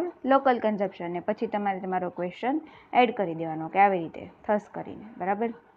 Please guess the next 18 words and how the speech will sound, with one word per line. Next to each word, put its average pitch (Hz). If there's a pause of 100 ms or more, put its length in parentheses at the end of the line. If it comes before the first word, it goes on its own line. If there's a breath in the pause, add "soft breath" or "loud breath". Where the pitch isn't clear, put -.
(1400 loud breath)
આગળનો 285
પેરેગ્રાફ 240
જોઈએ 202 (540)
તો 220
"This 254 (140)
grassroots 240
struggle 233
against 226 (100)
commercial 220
cutting" 214
એ 208
વાળો 214
પેરેગ્રાફ 226
છે. 247
એમાં 226
ફર્સ્ટ 269
ક્વેશ્ચન 226
છે 226